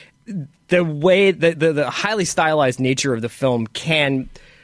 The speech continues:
lead you to be a little bit disassociated, not only from the violence that it portrays, but also from the fact that it's a very real story that they're telling.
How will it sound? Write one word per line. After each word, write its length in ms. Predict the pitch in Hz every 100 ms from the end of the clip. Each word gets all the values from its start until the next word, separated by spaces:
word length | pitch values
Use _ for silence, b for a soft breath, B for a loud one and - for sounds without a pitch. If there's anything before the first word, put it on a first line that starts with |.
| b _ _ _ _ _ _ _ _ -
lead 280 | 170 202 185
you 80 | 180
to 80 |
be 120 | 160 165
a 60 |
little 220 | 143 170
bit 120 | 170 156
disassociated, 640 | 156 - 165 147 156 139
not 200 | 135 165
only 160 | 170 160
from 140 | 156
the 80 | 123
violence 420 | 113 117 143 143
that 100 | 165
it 60 | 170
portrays, 440 | 180 - 170 170
but 140 | -
also 300 | 123 127 143
from 240 | 120 139 120
the 80 | 120
fact 340 | 113 123 123
that 100 | 117
it's 140 | 113
a 60 | 123
very 260 | 123 151 139
real 460 | 117 123 131 110
story 600 | - - 127 117 92 - -
that 120 | - 101
they're 120 | 104
telling. 480 | - 101 50 -